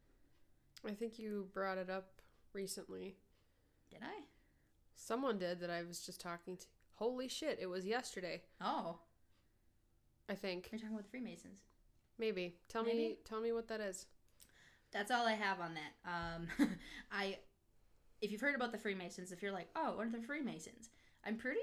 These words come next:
Speaker 2: sure the Freemasons, the first, like, recollection that I can think of is actually in the fabulous Nicolas Cage movie called National Treasure.
Speaker 1: Mm-hmm.
Speaker 2: So
Speaker 1: Wait, wasn't that the thing where it was, like, th-, like, it exists, but it doesn't exist?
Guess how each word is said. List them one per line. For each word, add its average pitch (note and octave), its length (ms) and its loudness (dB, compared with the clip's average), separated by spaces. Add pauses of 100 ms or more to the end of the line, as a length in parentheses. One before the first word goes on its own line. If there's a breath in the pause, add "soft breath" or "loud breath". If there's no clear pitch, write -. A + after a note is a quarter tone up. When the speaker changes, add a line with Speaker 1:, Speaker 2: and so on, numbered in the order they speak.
Speaker 2:
sure F#4+ 100 2
the D#4 80 0
Freemasons, G#3 800 -2
the F#3 120 -10
first, A#3 300 -4
like, F3 200 -6 (120)
recollection E3 580 -8
that E3 140 -10
I E3+ 60 -4
can G3+ 180 -8
think A#3 200 -8
of C4+ 160 -4 (120)
is F3+ 120 -8
actually F#3+ 500 -6
in E3+ 360 -6 (340 loud breath)
the F#3+ 60 -16
fabulous A3 640 0
Nicolas F#3 280 -12
Cage E3 280 -12
movie F3 280 -12
called G3+ 140 -10
National E3+ 380 -12
Treasure. A3 380 -4 (100)
Speaker 1:
Mm-hmm. F#3 280 0 (480 soft breath)
Speaker 2:
So D#3+ 640 0 (440)
Speaker 1:
Wait, A3 240 4
wasn't A#3 280 2
that D4 140 0
the D4+ 100 0
thing G#3 360 2
where F#3+ 300 2
it F3 100 -8
was, F#3 200 -4
like, F3 320 -2 (680)
th-, F#3 80 -12 (380)
like, F#3 280 0 (200)
it G#3+ 100 6
exists, F#3 460 0
but G3 120 0
it F3 140 0
doesn't F#3 380 -2
exist? F#3+ 580 0